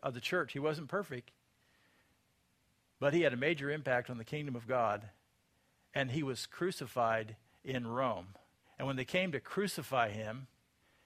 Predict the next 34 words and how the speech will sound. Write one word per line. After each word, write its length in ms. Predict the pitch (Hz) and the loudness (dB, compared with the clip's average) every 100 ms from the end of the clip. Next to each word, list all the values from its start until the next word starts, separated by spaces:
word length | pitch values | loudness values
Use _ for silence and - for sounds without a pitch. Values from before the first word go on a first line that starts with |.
| - | -8
he 100 | 139 | -4
said 280 | - 139 113 | 2 2 4
he 100 | 139 | 0
wasn't 360 | 156 165 170 | -2 -4 -4
worthy 280 | 165 180 135 | 0 0 0
to 80 | 120 | -2
be 120 | 123 | -4
crucified 600 | - 139 - 107 131 123 | -6 -8 -8 0 2 2
like 240 | 117 135 - | 0 -2 -2
his 180 | 156 | -8
Lord, 520 | 131 151 156 113 117 110 _ - - _ _ - | -6 -2 0 0 -4 -14 _ -20 -20 _ _ -8
so 140 | 131 | -2
he 140 | 147 160 | 2 4
asked 180 | 165 | 2
to 60 | 147 | 0
be 100 | 143 | -4
crucified 540 | - 156 135 123 127 | -4 -6 -2 0 2
upside 340 | 123 - 123 110 | 0 -4 -6 -2
down. 280 | 120 107 92 - - _ _ _ - | -2 -4 -8 -18 -20 _ _ _ -6
Now 80 | 123 | -2
what, 300 | 135 117 - | 0 0 0
guys, 520 | 117 151 180 190 - - _ _ _ - | 6 8 8 6 0 -4 _ _ _ -4
people 480 | 220 208 196 180 - _ - | -2 2 2 2 -6 _ -2
don't 480 | 165 165 156 - - - _ _ _ _ _ _ - | 2 4 4 -2 -12 -20 _ _ _ _ _ _ -6
give 280 | 147 170 147 | 2 2 4
their 220 | 160 151 | 2 2
lives 560 | 131 135 123 101 104 - | 4 6 6 4 -2 -10
for 120 | - 117 | -4 -2
a 100 | 107 | 0
lie. 460 | 110 110 101 - - - _ _ _ _ _ _ _ | 4 4 4 -2 -10 -20 _ _ _ _ _ _ _
People 240 | - 214 208 | 0 2 2
can 140 | 180 | 4
be 160 | 160 165 | 4 4
deceived, 720 | 135 - 226 190 117 120 | 2 0 2 2 0 -6